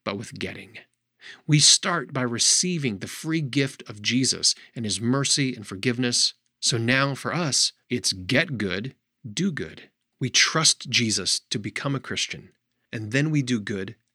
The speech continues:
as a Christian. So right now, if you're feeling the very real pain of seeing others thrive,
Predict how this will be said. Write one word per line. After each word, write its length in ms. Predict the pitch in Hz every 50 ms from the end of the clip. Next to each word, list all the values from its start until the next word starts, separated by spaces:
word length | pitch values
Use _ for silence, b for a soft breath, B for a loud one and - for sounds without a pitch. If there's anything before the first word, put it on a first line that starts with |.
| -
as 180 | 131 139 131 -
a 60 | 117
Christian. 520 | - - - - - - - 85 - - - _ _ _ _ _ _ _ _ _ _ B B B B B B
So 160 | - - 127
right 180 | 117 131 139 135
now, 220 | 127 107 90 85
if 100 | 82 -
you're 80 | 139 131
feeling 400 | - - 147 135 127 123 123 110
the 80 | 107
very 400 | 92 92 107 107 113 110 110 107
real 480 | 101 87 90 95 101 101 92 90 90 85
pain 380 | - - - 110 98 95 90 85
of 160 | 80 - B B B B B B
seeing 400 | - - - 143 139 131 127 -
others 420 | 117 120 113 110 95 90 - -
thrive, 600 | - - 113 101 87 80 69 71 78 - - -